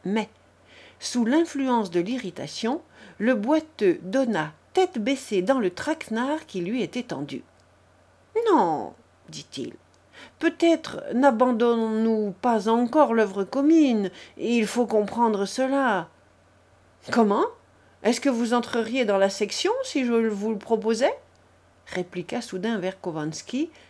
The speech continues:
et il posa les ciseaux sur la table. Tous eurent comme un frisson. L'homme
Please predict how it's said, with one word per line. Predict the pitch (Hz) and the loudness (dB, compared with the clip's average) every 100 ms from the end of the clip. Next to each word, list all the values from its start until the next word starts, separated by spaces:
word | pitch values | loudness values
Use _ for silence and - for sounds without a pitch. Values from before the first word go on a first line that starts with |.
| _ _ - | _ _ -4
et | |
il | 294 285 | 0 0
posa | 202 190 196 233 262 | -2 -4 -4 -4 -6
les | 175 | -8
ciseaux | - 165 180 | -8 -8 -8
sur | 226 156 | -8 -10
la | 139 | -12
table. | - - - - - - _ _ _ _ _ _ _ _ _ _ _ | -14 -14 -14 -16 -18 -20 _ _ _ _ _ _ _ _ _ _ _
Tous | 247 269 285 - - _ 226 | -4 -2 -4 -8 -12 _ -8
eurent | 262 - | -8 -8
comme | - 143 185 | -8 -6 -6
un | |
frisson. | 202 156 151 - 160 _ _ _ _ _ _ _ - | -6 -10 -10 -10 -10 _ _ _ _ _ _ _ -2
L'homme | 185 185 190 190 | 2 4 2 -2